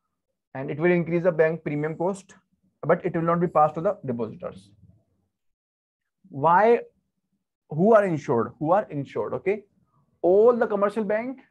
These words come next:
and all the cooperative banks, except in the, uh, some of the states, you are not supposed to remember the name, कोई याद रखने की जरूरत नहीं है।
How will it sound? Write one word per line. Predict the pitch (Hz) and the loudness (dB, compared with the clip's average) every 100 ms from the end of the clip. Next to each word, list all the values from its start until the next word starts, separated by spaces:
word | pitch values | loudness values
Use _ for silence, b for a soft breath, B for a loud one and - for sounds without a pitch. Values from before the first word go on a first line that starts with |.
| _ - | _ -12
and | 175 190 | -10 -6
all | 170 190 | 0 2
the | 202 | 2
cooperative | 196 190 190 196 | 0 0 2 0
banks, | 190 220 233 - _ _ _ _ _ _ _ - | 0 -4 -8 -16 _ _ _ _ _ _ _ -10
except | 170 - 220 - | -8 -2 -4 -2
in | 240 269 262 _ _ _ - _ _ _ _ _ _ _ _ 131 | -4 -6 -8 _ _ _ -20 _ _ _ _ _ _ _ _ -4
the, | 160 156 170 - 151 | 0 2 0 0 -4
uh, | 151 147 147 | 0 0 -2
some | - 160 | -6 -8
of | 165 | -4
the | 180 | -6
states, | - 185 190 - _ _ _ - | -4 -4 -4 -10 _ _ _ -12
you | 143 175 | -2 0
are | |
not | 185 - | 0 -4
supposed | 170 180 | -6 -6
to | 185 | -4
remember | 170 160 165 | -6 -4 -4
the | 170 | -4
name, | 165 185 202 _ _ - | -4 -6 -8 _ _ -8
कोई | 151 | -2
याद | 151 143 | 0 0
रखने | 143 147 | -4 -6
की | |
जरूरत | 147 147 | -4 -6
नहीं | 160 | -6
है। | 202 | -10